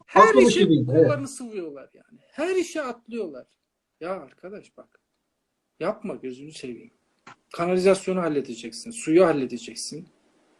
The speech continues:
Speaker 1: çöpü halledeceksin. Tamam mı? Yolu, efendim, imar durumunu, bunları halledeceksin.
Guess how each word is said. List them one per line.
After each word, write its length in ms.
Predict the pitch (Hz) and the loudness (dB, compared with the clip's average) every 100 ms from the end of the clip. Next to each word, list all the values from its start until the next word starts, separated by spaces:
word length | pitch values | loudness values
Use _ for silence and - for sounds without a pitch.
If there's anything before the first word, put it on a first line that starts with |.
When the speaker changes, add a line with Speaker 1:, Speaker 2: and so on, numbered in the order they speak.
| _ _ _ _ _ _ _ _ - | _ _ _ _ _ _ _ _ -12
Speaker 1:
çöpü 320 | - 185 233 | -4 2 6
halledeceksin. 840 | 214 175 123 123 117 - - 196 _ _ _ _ _ _ | 6 6 -2 -8 -16 -18 -18 -18 _ _ _ _ _ _
Tamam 260 | - 226 202 | -14 -12 -12
mı? 240 | - 151 _ _ _ _ _ _ _ _ _ _ _ _ | -16 -20 _ _ _ _ _ _ _ _ _ _ _ _
Yolu, 520 | 170 226 240 165 175 _ _ _ _ - | 2 2 4 0 -4 _ _ _ _ -14
efendim, 680 | 170 165 160 143 139 139 - | -14 -12 -14 -12 -12 -14 -6
imar 420 | 185 208 226 226 | 0 2 2 2
durumunu, 500 | 190 156 123 117 117 _ - | -2 -6 -10 -12 -16 _ -6
bunları 280 | 220 320 311 | -4 -4 -6
halledeceksin. 720 | 240 165 131 120 - - | -8 -10 -14 -20 -20 -20